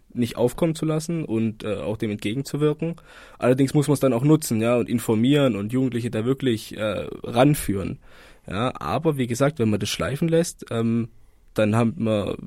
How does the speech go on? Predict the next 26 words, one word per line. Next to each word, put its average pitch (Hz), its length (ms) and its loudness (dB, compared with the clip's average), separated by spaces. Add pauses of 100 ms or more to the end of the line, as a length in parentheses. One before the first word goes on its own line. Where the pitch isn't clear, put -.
(120)
prozentual 117 480 4
dann 117 140 4
eine 110 100 0
Wahlbeteiligung, 113 480 2
die 113 120 -4
noch 120 200 4
schlechter 165 400 4
ist, 170 180 0
was 113 140 0
dann 104 220 -2 (260)
noch 139 260 6
schlechter 160 440 6
aussieht. 160 420 4 (520)
Und, 110 340 0
äh, 113 340 4
das, - 460 0 (1200)
das 117 180 0
verzerrt 127 340 2
das 131 100 -2
Bild 131 180 0
ja 123 60 0
dann 123 120 -2
auch 123 80 2
noch 120 80 -2
mehr, 120 380 -2
ja. - 140 -8